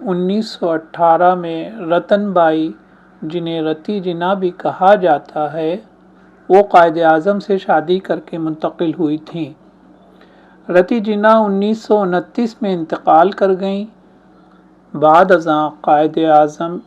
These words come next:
इंग्लिस्तान मुंतकिल हो गए थे। उन्हें कांग्रेसी हलके में एक नाकाम सियासतदान करार दिया जाता था। उन्नीस सौ चौंतीस में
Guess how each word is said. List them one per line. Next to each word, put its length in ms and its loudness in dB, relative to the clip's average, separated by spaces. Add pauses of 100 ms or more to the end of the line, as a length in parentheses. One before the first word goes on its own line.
इंग्लिस्तान 760 2
मुंतकिल 640 -4
हो 220 2
गए 240 -6 (120)
थे। 180 -2 (2250)
उन्हें 360 2
कांग्रेसी 840 0
हलके 480 -2
में 380 -6 (580)
एक 300 4
नाकाम 600 0
सियासतदान 880 -2 (120)
करार 380 4
दिया 340 -4
जाता 440 -2
था। 240 -4 (1900)
उन्नीस 520 0
सौ 200 6
चौंतीस 680 0
में 400 0